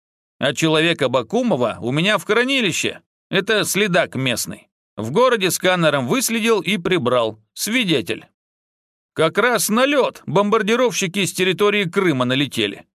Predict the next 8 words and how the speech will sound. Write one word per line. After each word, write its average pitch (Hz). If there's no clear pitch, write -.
Под 160
тревогу 202
и 247
работу 175
зениток 190
и -
прибрал 131
того. 107